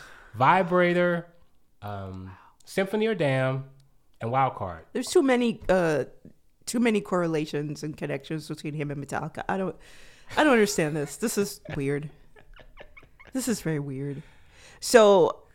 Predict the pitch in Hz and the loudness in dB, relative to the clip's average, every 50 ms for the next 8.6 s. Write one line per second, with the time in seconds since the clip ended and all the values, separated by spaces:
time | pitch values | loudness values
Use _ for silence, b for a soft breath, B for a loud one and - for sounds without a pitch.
0 | _ - _ - - - 214 214 208 214 214 220 - - 175 185 190 190 190 185 | _ -20 _ -4 2 4 4 6 8 8 8 8 8 8 6 6 6 6 4 2
1 | - - - 214 202 214 220 226 254 226 196 - 170 170 165 160 - - 180 170 | 0 -2 0 0 2 2 2 0 0 -2 -2 -2 0 0 0 -2 -2 -4 -6 -6
2 | 170 - - 160 151 151 165 160 185 185 185 180 - - - - - _ _ - | -6 -6 -6 -6 -4 -4 -6 -6 -8 -10 -10 -12 -14 -18 -20 -20 -20 _ _ -4
3 | 107 117 113 101 85 - - - - - _ - - 151 185 196 - 208 208 190 | -2 -2 -2 -2 -6 -10 -18 -20 -20 -16 _ 0 4 8 8 8 8 8 4 4
4 | - - 139 156 180 185 165 - - 147 143 135 131 123 110 104 - - - _ | 4 4 4 4 4 2 0 -2 -2 -2 0 0 -2 -4 -6 -10 -16 -20 -20 _
5 | - - _ _ _ _ _ _ _ _ - 110 104 104 147 170 165 156 139 135 | -20 -20 _ _ _ _ _ _ _ _ -14 -12 -8 -6 -4 -2 0 0 0 2
6 | - - - 160 156 156 135 - 135 127 120 120 123 113 117 120 120 117 110 107 | 4 4 4 4 4 2 0 -2 -4 -4 -4 -4 -4 -2 0 0 0 0 -2 -2
7 | 104 101 95 - - _ - 123 117 117 - - 147 151 143 135 120 104 101 92 | -4 -4 -6 -10 -16 _ -8 -8 -8 -6 -6 -4 -2 -2 -2 -2 -4 -6 -8 -10
8 | 92 98 95 92 90 - 92 87 80 76 - | -10 -10 -10 -10 -10 -12 -14 -14 -14 -18 -20